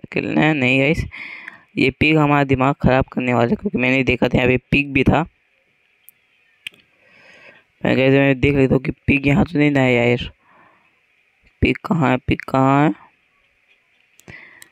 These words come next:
ये गाइस, ये गेम बहुत हार्ड है, जैसे कि मैंने आपको बताया था।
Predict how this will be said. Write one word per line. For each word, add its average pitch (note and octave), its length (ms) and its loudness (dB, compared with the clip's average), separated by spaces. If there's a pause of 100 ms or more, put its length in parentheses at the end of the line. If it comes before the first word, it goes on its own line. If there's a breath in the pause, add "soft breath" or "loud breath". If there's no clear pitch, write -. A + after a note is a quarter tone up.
(220 loud breath)
ये B2+ 80 0
गाइस, C3+ 140 2
ये C#3+ 200 4
गेम C#3+ 300 0
बहुत C3+ 280 4
हार्ड C#3 220 -2
है, D3 80 4
जैसे C3+ 200 2
कि C#3 60 0
मैंने C3+ 200 0
आपको - 200 -4
बताया C3+ 360 2
था। C3+ 260 0